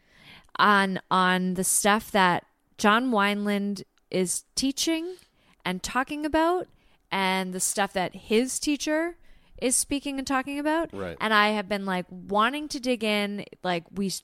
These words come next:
Speaker 1: we talked about it in the spring. We watched that video called What Men Crave, and it totally sent us down this,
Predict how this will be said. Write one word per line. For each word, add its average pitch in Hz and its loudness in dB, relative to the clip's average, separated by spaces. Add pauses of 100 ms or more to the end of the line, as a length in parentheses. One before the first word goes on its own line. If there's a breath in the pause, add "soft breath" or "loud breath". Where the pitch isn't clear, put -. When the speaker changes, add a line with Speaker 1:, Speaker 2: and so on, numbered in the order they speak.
Speaker 1:
we 202 -6
talked 247 -2
about 277 2
it 285 0
in 277 -4
the 277 -2
spring. 214 -2
We 190 0
watched 180 -2
that 175 -6 (320 loud breath)
video 180 4
called 165 -4
What 202 0
Men 247 -6
Crave, 196 -2
and 175 -6
it - -8
totally 233 -2
sent 208 -2
us 208 -4
down 190 0
this, 190 -2